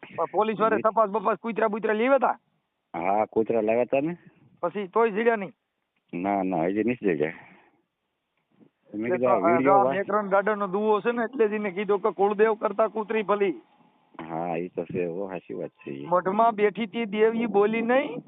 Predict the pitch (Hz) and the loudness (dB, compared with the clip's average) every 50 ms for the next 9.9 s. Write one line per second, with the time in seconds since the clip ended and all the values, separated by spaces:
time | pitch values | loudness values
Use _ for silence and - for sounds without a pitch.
0 | - - - - - - 226 233 220 202 208 214 240 233 175 170 175 190 185 233 | -18 -20 -20 -8 -4 -2 0 0 2 2 2 2 2 2 0 0 -2 -2 0 0
1 | 247 233 220 208 208 - 240 240 214 202 202 202 - 220 220 214 196 156 185 190 | 2 2 2 4 4 4 2 4 4 2 2 4 4 2 2 2 0 0 0 2
2 | 180 196 190 175 170 156 175 196 208 202 226 214 208 208 220 208 - - 220 226 | 2 2 2 2 2 2 2 0 2 2 2 4 4 4 2 2 -2 -4 -6 -4
3 | - 240 233 226 226 247 277 269 - 294 254 196 226 226 226 226 208 - _ _ | -4 -2 2 4 4 4 4 4 4 4 4 6 4 2 0 -2 -6 -8 _ _
4 | _ _ _ _ _ - - - - 92 90 92 87 85 80 - - 80 80 - | _ _ _ _ _ -20 -18 -14 -8 -4 -2 0 0 0 -2 -2 -6 -6 -2 0
5 | 214 220 202 208 214 - 220 240 226 185 208 220 233 226 240 220 - 196 214 226 | 0 0 0 0 0 0 2 0 2 2 2 0 2 2 0 0 2 2 2 4
6 | 233 233 240 254 247 240 233 180 - - - - - - - - - - - - | 4 4 4 2 2 2 0 0 -2 -10 -20 -20 -20 -20 -20 -20 -20 -20 -20 -20
7 | - _ _ - 95 92 - - 101 87 80 - _ - - 82 73 71 71 78 | -20 _ _ -16 -16 -12 -10 -6 -4 -4 -4 -6 _ -14 -12 -12 -10 -10 -12 -14
8 | 80 - - - - - - - - - - - - - - - - - - 98 | -16 -16 -16 -14 -12 -8 -8 -6 -4 -4 -4 -6 -6 -8 -10 -12 -14 -14 -14 -14
9 | 95 - - - - - - - - 143 160 175 185 202 196 247 262 262 | -14 -16 -18 -20 -20 -20 -20 -20 -18 -14 -10 -8 -8 -2 2 2 2 2